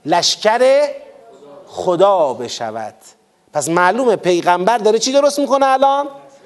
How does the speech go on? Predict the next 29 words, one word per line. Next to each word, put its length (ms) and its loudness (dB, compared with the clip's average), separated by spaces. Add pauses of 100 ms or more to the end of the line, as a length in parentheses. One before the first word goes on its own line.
(240)
داره 180 2
لشکر 480 0
خدا 300 2
را 120 0
سازماندهی 720 -4
می‌کنه. 500 -14 (220)
این 120 -10
فضای 320 -2
سخنگیری 580 -8
ها، 260 -14 (760)
پیغمبر 640 0
دارد 420 0
لشکر 360 2
خدا 300 2
را 120 2
سازماندهی 680 0
می‌کند. 500 -4 (380)
یه 220 2
عده 220 0
دلشون 460 0
قرصه، 440 0
یه 140 2
عده 140 2
دلشون 360 -2
قرص 480 0 (420)
نیست. 500 -8 (360)
اینا 220 2
که 100 -2
دلش-، 400 2